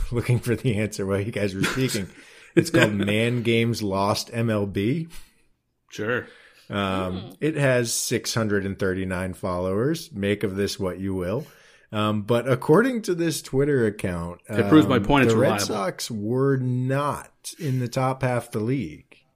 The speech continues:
Speaker 1: um, in Man Games Lost. And in fact, if you look at, according to them, the top five
Speaker 2: So that's why you don't trust accounts with six hundred followers. So
Speaker 1: <laughs>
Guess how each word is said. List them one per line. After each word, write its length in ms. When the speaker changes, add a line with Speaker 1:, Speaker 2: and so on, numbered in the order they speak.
Speaker 1:
um, 640
in 540
Man 320
Games 260
Lost. 380
And 60
in 60
fact, 300
if 100
you 80
look 140
at, 100
according 420
to 120
them, 240
the 100
top 340
five 180
Speaker 2:
So 60
that's 120
why 100
you 80
don't 180
trust 200
accounts 380
with 80
six 180
hundred 180
followers. 480
So 120
Speaker 1:
<laughs> 40